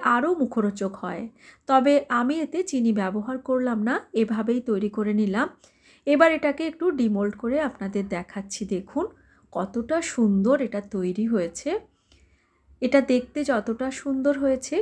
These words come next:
খেতেও কিন্তু ততটাই দুর্দান্ত হয় আর সঙ্গে সঙ্গে হেলদিও। আশা করছি আমার আজকের এই জলখাবারের রেসিপি আপনাদের ভালো লেগেছে। ভালো লাগলে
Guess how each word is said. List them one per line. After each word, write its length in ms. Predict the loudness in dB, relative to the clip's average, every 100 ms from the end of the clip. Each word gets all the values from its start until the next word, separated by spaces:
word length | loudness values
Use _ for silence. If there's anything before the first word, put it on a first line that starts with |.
| -4
খেতেও 380 | -2 0 2 0
কিন্তু 280 | 0 -4 -4
ততটাই 680 | -4 -4 -4 -10 -4 0 2 2 -2 _ -10
দুর্দান্ত 600 | -2 0 0 -2 -2 0 0
হয় 340 | 2 2 2 -2 -20 -20 -6
আর 200 | -2 -2 -4
সঙ্গে 400 | -4 0 2 2
সঙ্গে 400 | -2 -2 -2 0 -2 -2
হেলদিও। 560 | 2 6 6 4 -2 -4 -8 _ -20 -10
আশা 280 | -2 -2 -2
করছি 340 | -2 -2 0 2
আমার 220 | 2 4
আজকের 360 | 4 2 0 0
এই 100 | 0
জলখাবারের 720 | 2 2 2 -2 -4 0 0
রেসিপি 420 | 0 -4 -6 -12 -8
আপনাদের 380 | -8 -6 -2 -2
ভালো 280 | -2 -4 -2
লেগেছে। 380 | -2 -2 -4 -6 -6
ভালো 260 | -4 -2
লাগলে 340 | 0 -2 -2